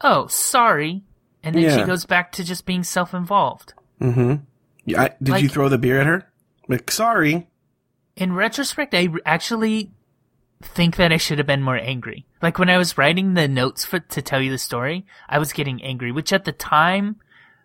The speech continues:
Speaker 1: I'm ready to see a good show, we're having a good time. I've
Speaker 2: Yeah.
Speaker 1: al-, also already had four or five drinks o-, before that, so I'm kinda like, I made a joke, I'm like, "Lick your fingers 'cause it's a good beer," or something like that, and she didn't even, like, laugh or anything, right?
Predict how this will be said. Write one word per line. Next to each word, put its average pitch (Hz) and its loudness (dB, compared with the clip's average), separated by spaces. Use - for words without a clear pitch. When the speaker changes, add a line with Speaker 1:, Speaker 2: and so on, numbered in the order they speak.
Speaker 1:
I'm 147 2
ready 147 2
to 135 -6
see 127 -2
a 117 -4
good 110 -10
show, 208 4
we're 156 -2
having 131 0
a 113 -10
good 113 -14
time. 175 -2
I've 135 2
Speaker 2:
Yeah. 123 2
Speaker 1:
al-, 131 2
also 151 2
already 123 -2
had 123 0
four 139 -2
or 135 -2
five 127 -2
drinks - -10
o-, 127 -8
before 127 -4
that, 170 -2
so 139 -4
I'm 131 -6
kinda 143 -6
like, 123 -4
I 156 2
made 190 4
a 165 2
joke, 135 0
I'm 127 -2
like, 120 -4
"Lick 220 2
your 240 -2
fingers 202 -2
'cause 143 -8
it's 139 -12
a 151 -6
good 175 -4
beer," 196 0
or 143 2
something 170 0
like 127 -2
that, 113 -2
and 123 -6
she 156 -2
didn't 139 0
even, 123 -4
like, 110 -10
laugh 131 0
or 113 -4
anything, 113 -10
right? 120 -6